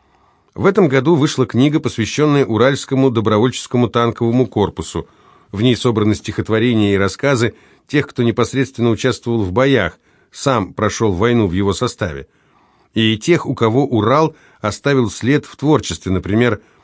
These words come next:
у Василия Гроссмана есть стихотворение, посвященное Уралу. Продолжилась эта серия сборником лирических стихов уральской поэтессы Елены Григорьевны Харимской, Котвицкой.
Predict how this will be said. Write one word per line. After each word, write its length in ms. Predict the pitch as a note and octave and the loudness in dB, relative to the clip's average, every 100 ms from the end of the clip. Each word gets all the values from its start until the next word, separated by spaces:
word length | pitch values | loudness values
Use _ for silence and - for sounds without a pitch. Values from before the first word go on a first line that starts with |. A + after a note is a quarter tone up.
| _ _ | _ _
у 60 | G#2 | -2
Василия 460 | B2 - C#3+ B2 | -2 0 0 2
Гроссмана 500 | G#2+ A#2+ F3 - B2 | 2 2 0 2 2
есть 340 | A2 A2 B2+ - | 2 2 -2 -4
стихотворение, 760 | - A#2 B2 C#3+ D#3 A#2+ G2+ | -8 -6 -4 -2 0 2 2
посвященное 640 | F2+ F#2 G#2+ - A2 F#2 F#2+ | 0 -4 -6 -4 -2 0 0
Уралу. 460 | A2 A2+ D2 B1+ - _ _ _ _ _ _ _ _ _ - | 0 0 -2 -8 -18 _ _ _ _ _ _ _ _ _ -6
Продолжилась 840 | A2+ D3 G#3+ D3+ E3 E3 D3 - | 0 2 4 4 4 4 0 -4
эта 200 | D#3 C#3+ | -2 -2
серия 360 | B2+ D3+ C#3 C#3 | -2 0 2 2
сборником 560 | G2+ B2 E3+ D#3+ C#3+ B2 | 2 2 4 2 4 4
лирических 560 | A#2 C3+ - - A2+ | 2 -2 -8 -4 -4
стихов 460 | - A2+ - D3+ - | -4 -6 -2 -2 0
уральской 440 | A#2 C3 - A#2+ | 0 0 0 -2
поэтессы 720 | - G#2+ F2+ C3+ C3+ - A2 - _ _ _ | 0 0 2 0 0 -2 -4 -4 _ _ _
Елены 360 | G2+ A#2+ D3 B2+ | -2 2 4 4
Григорьевны 920 | A2+ G#2+ B2+ B2 A2 A2+ A2+ A2 - | 2 2 2 4 2 2 2 0 -4
Харимской, 840 | - C3 C#3 A2+ F#2+ - F2 D2+ _ _ | -2 2 4 2 0 -4 -4 -6 _ _
Котвицкой. 800 | - A2 A2+ A#2 - - F2 C#2+ | -4 -4 -2 -2 -4 -4 -6 -6